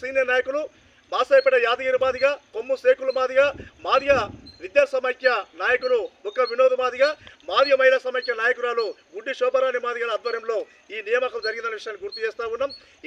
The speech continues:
ఏది ఏమైనా ముప్పై ఏండ్ల సుదీర్ఘ ఉద్యమంలో ఎస్సీల ఏబిసిడి వర్గీకరణ సాధన అనేది కీలక దశకు చేరుకున్నది కాబట్టి మాదిగల్ని మరొక్కసారి సమీకరించి కోల్పోయిన హక్కులను తిరిగి సాధించుకునేందుకు నూతన ఉద్యమాన్ని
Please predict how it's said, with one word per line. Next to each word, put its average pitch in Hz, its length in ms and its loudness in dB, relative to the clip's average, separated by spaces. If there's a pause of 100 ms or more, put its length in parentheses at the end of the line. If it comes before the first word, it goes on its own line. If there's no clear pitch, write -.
ఏది 254 160 4 (100)
ఏమైనా 262 320 0 (320)
ముప్పై 262 280 4 (100)
ఏండ్ల 277 180 2 (380)
సుదీర్ఘ 277 380 -2 (100)
ఉద్యమంలో 269 440 4 (420)
ఎస్సీల 285 340 0 (140)
ఏబిసిడి 277 440 -4
వర్గీకరణ 269 460 0
సాధన 269 300 0 (580)
అనేది 269 320 4 (280)
కీలక 269 300 2
దశకు 262 320 0
చేరుకున్నది 262 480 2
కాబట్టి 262 340 0 (460)
మాదిగల్ని 277 580 0
మరొక్కసారి 269 540 -2
సమీకరించి 285 580 -4 (480)
కోల్పోయిన 285 580 4
హక్కులను 302 400 -10
తిరిగి 269 240 -8
సాధించుకునేందుకు 262 800 -4
నూతన 277 260 0 (180)
ఉద్యమాన్ని 247 480 -2